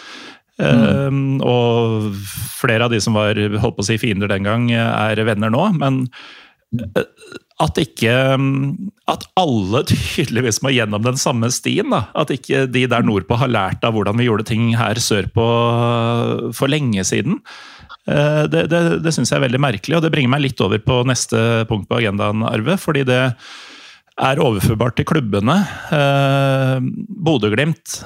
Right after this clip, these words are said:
Speaker 2: har jo hatt en, eh, ganske spesifikk måte å håndtere sine, kall det alternative supportere på, og, eh, jeg nevnte i stad også dette med at de mindre klubbene, at det er vanskelig å på en måte få i gang noe nytt og annerledes der.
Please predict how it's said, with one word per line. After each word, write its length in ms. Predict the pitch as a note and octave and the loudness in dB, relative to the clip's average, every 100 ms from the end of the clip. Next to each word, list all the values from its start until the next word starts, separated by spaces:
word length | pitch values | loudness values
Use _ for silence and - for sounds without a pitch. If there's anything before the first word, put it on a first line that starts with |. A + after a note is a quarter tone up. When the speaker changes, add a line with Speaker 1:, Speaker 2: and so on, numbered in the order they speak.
| - - | -6 0
Speaker 2:
har 120 | A#2+ | 2
jo 100 | B2+ | 2
hatt 320 | A#2 A#2 - | 0 -4 -2
en, 280 | A#2+ A#2+ A#2+ | 0 2 2
eh, 760 | A#2+ A#2+ A#2+ A#2 A#2 A#2+ A#2 | 2 0 0 0 0 -2 -2
ganske 360 | A#2 A#2+ - B2+ | -2 -2 -2 -4
spesifikk 500 | - G2 - G2 A#2 | -2 -2 -2 -4 -2
måte 320 | G#2+ F2 - | -2 -2 -2
å 80 | G2 | 0
håndtere 420 | A2+ G#2+ F#2 F#2+ | 0 0 -2 0
sine, 600 | - G#2+ D#2+ F2+ G2+ A2 - - - - - _ - - | 0 0 0 0 0 -2 -6 -20 -20 -20 -20 _ -20 -10
kall 160 | - A2 | -4 0
det 80 | A2 A2 | 0 0
alternative 460 | G#2+ G2+ A2 G#2+ | 0 0 0 0
supportere 440 | G#2 A2 F#2 G#2 G2+ | 0 -2 -2 -4 -2
på, 140 | D3 | 0
og, 540 | F3 - C3 C3 B2+ A2+ _ _ _ _ _ _ - | 0 2 2 2 0 -4 _ _ _ _ _ _ -4
eh, 160 | A#2 A#2+ | 0 2
jeg 60 | B2+ | 2
nevnte 240 | B2 - A#2 | 0 0 0
i 40 | |
stad 220 | A2 A#2 | 0 0
også 200 | G#2 G2 A#2 | 0 0 0
dette 180 | A2 G2+ | 0 0
med 120 | G#2 G#2 | 0 0
at 60 | A#2 | 0
de 100 | A#2 | 0
mindre 360 | G2+ F2+ G2+ | 0 0 0
klubbene, 340 | A#2+ A2 F2 G#2 | 0 0 0 0
at 60 | |
det 100 | A#2+ A#2 | 0 0
er 60 | |
vanskelig 360 | A2 F2+ - F#2+ | -2 -2 -2 0
å 240 | G#2+ A2+ G#2+ | 2 0 0
på 60 | |
en 80 | A#2 | 0
måte 320 | G2 - A2 | -2 -2 -2
få 220 | G#2 B2 E3+ | 0 0 0
i 40 | |
gang 200 | F2+ F#2+ | 0 0
noe 280 | G#2+ G#2+ G#2+ | 2 2 0
nytt 220 | G#2 E2+ | 0 0
og 120 | A#2 G2 | -2 0
annerledes 340 | F#2 E2+ - | -2 -4 -2
der. 200 | C3+ E3+ | -2 -2